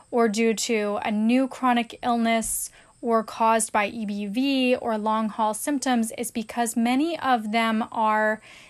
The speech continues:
diagnosed by ruling out other conditions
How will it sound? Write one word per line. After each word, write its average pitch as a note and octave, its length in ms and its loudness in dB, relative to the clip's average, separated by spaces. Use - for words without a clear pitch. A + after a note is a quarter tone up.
diagnosed A#3 1080 2
by B3 120 6
ruling B3 580 4
out G#3+ 300 0
other G#3+ 260 0
conditions C4 760 -2